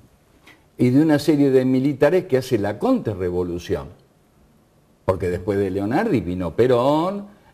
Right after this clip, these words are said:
este, vino, eh, Aramburu,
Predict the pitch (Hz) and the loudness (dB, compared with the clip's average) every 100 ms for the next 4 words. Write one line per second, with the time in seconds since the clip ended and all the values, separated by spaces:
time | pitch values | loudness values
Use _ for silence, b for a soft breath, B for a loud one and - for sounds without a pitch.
0 | - 98 107 - 123 113 127 123 113 107 | -2 0 0 0 0 2 2 0 -2 -2
1 | 104 101 98 - 90 90 87 - 92 101 | -4 -4 -6 -8 -6 -4 -6 -4 -4 -2
2 | 127 196 196 175 160 202 | 2 4 8 8 8 4